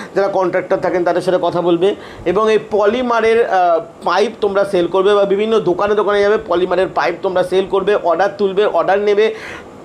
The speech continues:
যদি কোনো জায়গায় নিত, তারা নেওয়া বন্ধ করে দিয়েছে, কোনো হার্ডওয়্যারের দোকান, তারা কেন নিচ্ছে না, সেটাও তোমরা জিজ্ঞাসা করবে। just এগুলোই তোমাদের কাজ হয়ে থাকবে, ঠিক আছে? তো যাই হোক বন্ধুরা, এবার আমি স্যারের নাম্বারটা বলে রাখি, সবার সাথে স্যালারি বলে দিচ্ছি। স্যারের নাম্বার হলো নাইন এইট সেভেন ডবল ফোর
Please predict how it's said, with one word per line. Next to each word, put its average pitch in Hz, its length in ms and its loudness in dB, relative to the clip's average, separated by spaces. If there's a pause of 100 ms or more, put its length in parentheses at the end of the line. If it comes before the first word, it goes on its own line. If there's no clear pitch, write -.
যদি 214 200 2
কোনো 226 260 2
জায়গায় 226 240 2
নিত, 226 360 -2
তারা 226 300 0
নেওয়া 214 220 2
বন্ধ 208 280 0
করে 226 200 2
দিয়েছে, 208 240 0
কোনো 208 240 2
হার্ডওয়্যারের 196 480 2
দোকান, 196 280 0
তারা 202 240 0
কেন 196 240 0
নিচ্ছে 226 300 -2
না, 220 120 2
সেটাও 185 280 0
তোমরা 208 220 0
জিজ্ঞাসা 190 280 0
করবে। 220 200 0
just 220 340 -2
এগুলোই 160 240 0
তোমাদের 175 280 0
কাজ 139 200 -2
হয়ে 127 100 -4
থাকবে, 117 300 -6 (420)
ঠিক 208 100 4
আছে? 160 220 0 (340)
তো 175 80 0
যাই 202 140 2
হোক 233 100 0
বন্ধুরা, 240 260 0
এবার 233 160 2
আমি 226 160 0
স্যারের 214 280 2
নাম্বারটা 220 340 -2
বলে 220 160 2
রাখি, 220 200 2
সবার 196 180 0
সাথে 190 200 0
স্যালারি 156 280 0
বলে 131 160 -4
দিচ্ছি। 113 340 -10 (420)
স্যারের 220 300 2
নাম্বার 233 300 0
হলো 233 160 4
নাইন 233 460 0
এইট 240 220 2
সেভেন 233 380 2
ডবল 220 280 0
ফোর 240 260 0